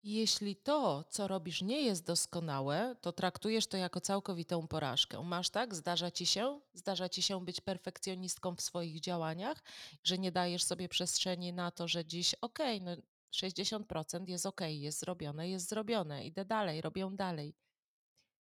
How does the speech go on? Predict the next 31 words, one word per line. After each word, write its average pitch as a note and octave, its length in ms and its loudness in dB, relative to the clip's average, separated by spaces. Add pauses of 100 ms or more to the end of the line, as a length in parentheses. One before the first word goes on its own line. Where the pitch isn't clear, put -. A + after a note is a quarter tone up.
(200)
Ty B3 300 0 (280)
musisz F#3 760 -2
robić F#3 560 -2 (100)
rzeczy F3 480 -4 (200)
doskonale F3+ 840 -2 (880)
albo F3 260 0
prokrastynujesz, G3 1400 0 (720)
nie F#3 140 -2
bierzesz F#3 440 4
się F3 200 2
w D#3+ 80 -4
ogóle E3+ 380 0
za D#3+ 380 0 (180)
te F3+ 160 2
rzeczy, D#3+ 340 0
żeby D#3+ 260 0
je D3+ 120 0
skończyć, F3+ 560 0
żeby D#3 220 0
je D#3+ 120 0
zrobić, D#3+ 680 0 (520)
tylko F#3+ 280 2
dlatego, F#3+ 520 2
że F3+ 120 4
jeszcze G3+ 380 4
nie G3+ 100 0
masz F#3 200 0
w - 40 2
sobie F3+ 260 2
gotowości, E3+ 600 2
żeby E3 200 0